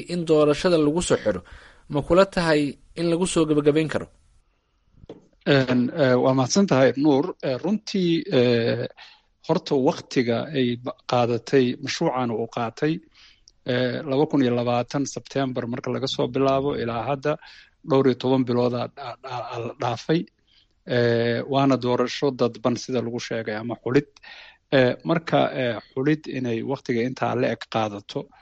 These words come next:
Speaker 2: waxaa keliya oo lagu macnayn karaa horta inaan la rabin in wax la sameeyo. Ma ahane, haddii la rabo doorasho in la sameeyo, adduunka oo dhan doorashadu hal maalin bas ay dhacdaa. Eh,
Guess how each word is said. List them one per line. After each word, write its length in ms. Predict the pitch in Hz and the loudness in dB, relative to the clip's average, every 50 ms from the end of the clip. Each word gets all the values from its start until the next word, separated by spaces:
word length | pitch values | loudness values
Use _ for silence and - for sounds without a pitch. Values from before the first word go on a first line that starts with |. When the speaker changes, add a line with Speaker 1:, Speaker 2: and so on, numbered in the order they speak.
| _ _ _ _ _ _ _ _ - | _ _ _ _ _ _ _ _ -8
Speaker 2:
waxaa 200 | 127 110 120 123 | -6 -6 -6 -4
keliya 260 | - - 156 165 156 | -2 0 2 4 4
oo 60 | 135 131 | 4 2
lagu 180 | 131 127 135 | 2 0 0
macnayn 380 | 131 120 104 117 131 135 143 143 | 0 0 0 0 0 0 0 0
karaa 260 | - 120 117 113 110 117 | 0 -2 -2 -2 -2 -4
horta 200 | 131 - - - - | -8 -10 -8 -8 -4
inaan 320 | 147 139 135 123 117 113 | 0 0 2 2 2 0
la 60 | 113 113 | 0 0
rabin 420 | 120 117 117 113 110 127 123 120 120 - _ _ - _ _ _ _ _ _ - | 0 0 0 0 2 0 0 0 -2 -4 _ _ -20 _ _ _ _ _ _ -6
in 120 | 135 131 | -2 0
wax 180 | 127 135 - - | 0 0 0 0
la 160 | 113 110 110 104 | -2 -2 -2 -2
sameeyo. 520 | - - 110 104 104 98 92 107 110 117 | -6 -8 -10 -10 -8 -8 -10 -10 -10 -4
Ma 140 | 117 - 165 - 131 131 | 0 0 2 2 2 2
ahane, 320 | 127 139 165 143 117 120 175 - - - - - - _ _ _ - - | 4 4 6 6 6 4 2 -2 -8 -20 -20 -20 -20 _ _ _ -4 -2
haddii 460 | 127 143 156 185 185 185 180 175 - | 0 2 4 6 6 8 8 6 6
la 120 | 139 139 | 6 4
rabo 280 | 131 131 131 127 135 139 | 4 4 4 2 2 -2
doorasho 420 | 131 123 131 135 139 135 - - 180 | -4 -2 0 0 0 0 -2 -4 -6
in 140 | 180 175 | -4 -4
la 60 | 160 151 | -4 -6
sameeyo, 340 | - - 139 143 143 139 123 131 | -4 -4 -2 -2 -2 -2 -2 -4
adduunka 300 | 147 190 226 208 - 160 | -4 -4 -6 -4 -4 -6
oo 100 | 143 147 | -6 -4
dhan 160 | 170 170 151 139 | -4 -4 -4 -4
doorashadu 340 | 139 135 131 - 165 143 135 147 | -6 -6 -6 -6 -6 -4 -2 -2
hal 100 | 156 147 | -2 -2
maalin 280 | 143 131 131 131 123 120 | -2 -2 -4 -4 -6 -6
bas 140 | 135 127 - 123 | -8 -8 -6 -6
ay 80 | 107 | -6
dhacdaa. 400 | - 104 95 98 110 127 151 240 - _ _ _ _ _ _ _ _ _ _ _ - 135 131 | -6 -6 -10 -8 -8 -8 -8 -8 -10 _ _ _ _ _ _ _ _ _ _ _ -4 0 0
Eh, 520 | 131 131 131 131 135 135 135 135 127 127 | 2 2 0 0 -2 -4 -4 -6 -6 -8